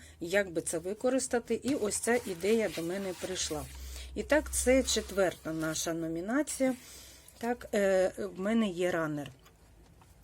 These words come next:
В п'ятій номінації «І з кожною осінню я розквітаю знову» я вже створила, е, дві роботи. Це блуза, ось яка була на мені сьогодні.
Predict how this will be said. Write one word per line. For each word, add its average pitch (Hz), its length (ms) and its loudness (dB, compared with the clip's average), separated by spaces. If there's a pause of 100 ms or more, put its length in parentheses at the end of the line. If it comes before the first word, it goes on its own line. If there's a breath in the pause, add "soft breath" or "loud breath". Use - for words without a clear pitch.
В 190 140 -8
п'ятій 226 400 4
номінації 220 800 0
«І 208 100 -4
з - 80 -2
кожною 208 520 2
осінню 190 480 -2
я 196 160 0
розквітаю 190 720 -2
знову» 214 480 2 (600 loud breath)
я 208 340 2
вже 220 440 0
створила, 190 840 0 (440 loud breath)
е, 185 560 2
дві 180 360 2
роботи. 185 720 0 (160)
Це 208 340 0
блуза, 170 760 0 (100)
ось 269 320 0
яка 262 300 0
була 247 340 0
на 240 120 0
мені 233 360 2
сьогодні. 220 600 -2